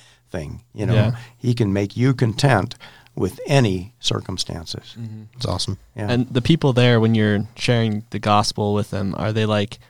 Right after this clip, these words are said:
Speaker 2: what's their biggest misconception you think about Christianity over there?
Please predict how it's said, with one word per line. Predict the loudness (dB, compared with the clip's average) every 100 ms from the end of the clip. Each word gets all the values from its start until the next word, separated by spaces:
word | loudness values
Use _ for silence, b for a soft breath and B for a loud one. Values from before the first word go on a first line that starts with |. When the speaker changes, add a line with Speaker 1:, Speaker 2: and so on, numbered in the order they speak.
| b
Speaker 2:
what's | -2
their | 2 2
biggest | 4 4 2
misconception | 2 2 0 0 0 0 -2 -4
you |
think | -4 -4
about | -4
Christianity | -4 -6 -4 -4 -4 -6 -10 -12 -14
over | -8 -4
there? | -2 -4